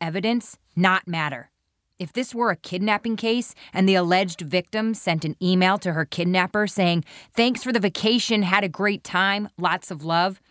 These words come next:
would that be relevant to whether a kidnapping occurred?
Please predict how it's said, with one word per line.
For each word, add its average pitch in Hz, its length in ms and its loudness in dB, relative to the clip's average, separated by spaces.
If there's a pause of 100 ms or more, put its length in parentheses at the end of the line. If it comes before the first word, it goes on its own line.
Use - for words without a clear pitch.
(360)
would 190 140 -4
that 294 160 0
be 285 100 -4
relevant 220 480 0
to 190 100 -8
whether 196 280 2
a 170 60 -2
kidnapping 196 600 -2
occurred? 190 480 -2